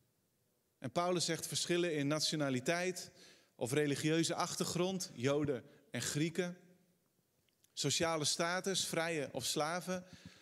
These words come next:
die, al die verschillen hebben binnen het lichaam van Jezus hun geldigheid verloren. En begrijp dat goed, dat was en dat is revolutionair. Want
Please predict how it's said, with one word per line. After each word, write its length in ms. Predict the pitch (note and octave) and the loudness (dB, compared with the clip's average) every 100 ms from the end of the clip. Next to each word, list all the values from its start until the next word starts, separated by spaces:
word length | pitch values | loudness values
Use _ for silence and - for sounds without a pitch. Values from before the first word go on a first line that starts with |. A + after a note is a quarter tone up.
| - - _ | -20 -20 _
die, 260 | C3 D#3 - | -2 -2 -2
al 240 | E3 G#3 | -2 0
die 120 | G#3 | 0
verschillen 500 | G3+ - - F#3+ F#3+ | 0 0 2 2 2
hebben 300 | D#3+ C#3 G2+ | 0 -2 -4
binnen 400 | G#2+ D#3 F#3+ G3+ | -2 0 0 -4
het 160 | - B2 | -6 -2
lichaam 520 | C3 E3+ - F3 F3 | 0 0 -2 -4 -4
van 220 | - C3 | -4 -2
Jezus 580 | B2 C#3 D3+ D3+ C3+ - - - - _ | 0 0 -2 -2 -2 -4 -6 -20 -20 _
hun 140 | - A#2+ | -4 -2
geldigheid 680 | - D3+ D#3+ - C#3 C3 | 0 0 0 -2 -4 -4
verloren. 460 | - B2 C#3 D3+ A2+ - - _ _ _ _ _ _ _ _ _ _ _ _ _ | -2 0 2 0 -4 -12 -20 _ _ _ _ _ _ _ _ _ _ _ _ _
En 140 | C#3+ D3+ | 0 2
begrijp 420 | D3+ F3 F#3+ G#3 | 2 2 2 4
dat 160 | F3+ | 2
goed, 340 | - F#3+ G#3 F#3 | 2 2 2 2
dat 180 | D3+ B2 | 0 2
was 560 | D#3 G3 - - - - _ - - - - _ | 0 2 0 0 -4 -14 _ -20 -20 -20 -20 _
en 140 | - D3 | 0 2
dat 240 | C#3+ - | 2 2
is 540 | F3 F#3 - - - - _ _ _ - | 2 4 2 0 -2 -8 _ _ _ -6
revolutionair. 1300 | G2+ D3 F3+ - E3+ D#3 - C#3+ C#3+ D3+ A2+ - - - _ _ _ _ _ _ _ _ - - _ | 2 4 4 2 2 2 2 2 2 0 -4 -10 -20 -20 _ _ _ _ _ _ _ _ -20 -20 _
Want 420 | - D3 E3 - | 0 0 0 -4